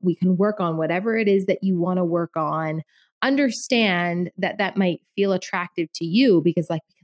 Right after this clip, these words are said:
literally work on anything marketing related. Like, let's just say you're, like, a,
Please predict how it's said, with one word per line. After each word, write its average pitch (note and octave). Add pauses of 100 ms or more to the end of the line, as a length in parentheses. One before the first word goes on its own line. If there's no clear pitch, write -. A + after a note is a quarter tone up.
(120)
literally G3+
work G#3
on B3 (140)
anything F3+ (300)
marketing F3+
related. D#3+
Like, E3
let's E3
just -
say D3+
you're, D#3+
like, D3+
a, D3